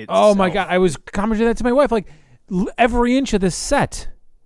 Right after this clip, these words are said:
Speaker 1: is a
Speaker 2: Every
Speaker 1: dream.
Speaker 2: single inch. And it is not, it looks like you can see the, like, glue gun residue, like,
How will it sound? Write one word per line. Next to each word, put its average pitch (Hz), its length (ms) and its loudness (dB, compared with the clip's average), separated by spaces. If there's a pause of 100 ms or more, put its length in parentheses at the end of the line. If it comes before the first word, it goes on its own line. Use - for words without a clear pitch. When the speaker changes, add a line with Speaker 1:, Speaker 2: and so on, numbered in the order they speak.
(100)
Speaker 1:
is 196 160 0
a 185 40 4
Speaker 2:
Every 151 100 -4
Speaker 1:
dream. 180 580 0
Speaker 2:
single 110 240 -2
inch. 117 180 -14 (600)
And 156 140 -4
it 139 100 -6
is 135 160 -10
not, 156 460 -8 (100)
it 151 200 -18
looks 160 420 -12
like 143 180 -6
you 175 100 -10
can 156 220 -10
see 180 580 -8
the, 151 240 -8
like, 127 500 -8 (140)
glue 139 320 -8
gun 113 540 -8
residue, 107 640 -8 (120)
like, 117 300 -10